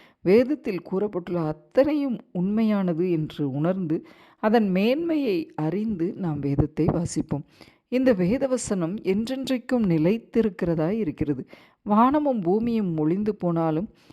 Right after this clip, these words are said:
என் வார்த்தைகளோ ஒளிந்து போவதில்லை" என்று வேதம் சொல்லுகிறது.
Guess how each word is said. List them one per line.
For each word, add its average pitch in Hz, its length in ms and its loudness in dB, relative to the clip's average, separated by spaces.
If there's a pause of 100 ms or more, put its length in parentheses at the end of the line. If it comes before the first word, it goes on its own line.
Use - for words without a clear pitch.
(140)
என் 190 240 4
வார்த்தைகளோ 220 800 2
ஒளிந்து 202 400 0
போவதில்லை" 185 560 -2
என்று 185 460 -6
வேதம் 156 320 2
சொல்லுகிறது. 143 580 0